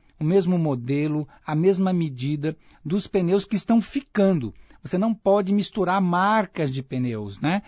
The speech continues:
Pneu A na frente, pneu B atrás. Não. Se os pneus que vão ficar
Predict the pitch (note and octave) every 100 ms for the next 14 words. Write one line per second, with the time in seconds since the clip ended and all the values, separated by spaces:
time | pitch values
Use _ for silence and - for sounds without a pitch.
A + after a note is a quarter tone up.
0 | - - - D3 D#3 D3 D3 D3+ C#3 -
1 | - D3+ C#3 C3 C#3+ D3 C3 B2 C#3 D#3
2 | - C3 A#2+ G#2+ A#2 D#3 C#3 - _ _
3 | - - A#2 E3+ G3+ A3+ - A3+ D#3 G3+
4 | G#3+ A3 - C#3+ A#2+